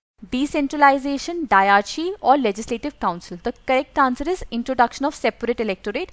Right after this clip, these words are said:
ये इंट्रोडक्शन सेपरेट इलेक्टोरेट का किसके लिए किया गया था? मुस्लिम्स के लिए किया गया था, which sowed the seeds of separatism that eventually lead to the partition of the country। किसके टाइम पे किया गया था? लॉर्ड मिंटो के टाइम पे किया गया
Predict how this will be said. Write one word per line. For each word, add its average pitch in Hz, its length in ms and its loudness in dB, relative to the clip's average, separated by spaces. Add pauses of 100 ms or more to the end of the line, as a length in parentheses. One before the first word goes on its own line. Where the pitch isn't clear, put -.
(120)
ये 269 140 0
इंट्रोडक्शन 330 680 0
सेपरेट 294 400 0
इलेक्टोरेट 285 480 -4
का 311 100 0
किसके 320 340 -8
लिए 302 120 -4
किया 285 200 -2
गया 262 240 -2
था? 370 160 0
मुस्लिम्स 269 400 -2
के 269 120 -6
लिए 247 120 -2
किया 220 220 -2
गया 196 160 -2
था, 320 200 -4 (180)
which 262 280 -4
sowed 311 320 -2
the - 100 -12
seeds 302 380 -4
of 330 140 -2
separatism 277 800 -4
that 262 220 0
eventually 233 500 -2
lead 226 180 -8
to 240 100 -10
the 302 80 -4 (100)
partition 233 480 -2
of 185 140 -6
the 381 80 0 (160)
country। 196 340 -2 (120)
किसके 330 260 -2
टाइम 359 220 2
पे 359 120 -2
किया 339 220 2
गया 302 260 2
था? 359 100 4
लॉर्ड 247 440 2
मिंटो 254 380 0
के 320 180 -4
टाइम 233 200 0
पे 247 80 -4
किया 226 220 0
गया 208 180 0